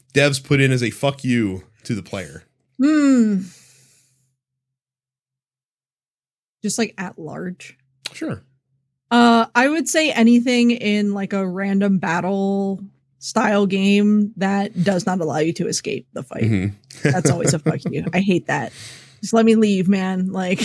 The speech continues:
Speaker 2: <laughs>
Speaker 1: Uh, if, if you, if you wanna stick with Slay the Spire, I don't know if Mark's, uh, gotten to, uh, level three yet in the game, but, uh, there's a creature in level three called the Writhing Mass that is just the most fucking annoying,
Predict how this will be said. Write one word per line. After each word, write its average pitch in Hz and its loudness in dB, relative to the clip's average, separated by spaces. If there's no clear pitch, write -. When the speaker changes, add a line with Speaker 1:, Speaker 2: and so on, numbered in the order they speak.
Speaker 2:
<laughs> - -20
Speaker 1:
Uh, 131 2
if, 143 2
if 160 4
you, 156 0
if 151 4
you 151 4
wanna 175 4
stick 165 2
with 135 0
Slay 139 2
the 120 0
Spire, 127 4
I 110 0
don't 131 2
know 127 2
if 120 -2
Mark's, 117 -2
uh, 110 0
gotten 104 -2
to, 101 -2
uh, 101 -4
level 113 -2
three 104 -4
yet 120 -2
in 117 -2
the 127 -2
game, 139 2
but, 107 0
uh, 101 0
there's 104 0
a 95 -2
creature 107 -2
in 95 -2
level 92 -4
three 98 -4
called 92 -2
the 87 -4
Writhing 85 -2
Mass 85 -6
that 90 -4
is 85 -6
just 92 -8
the 92 -4
most 90 -2
fucking 104 0
annoying, 92 -2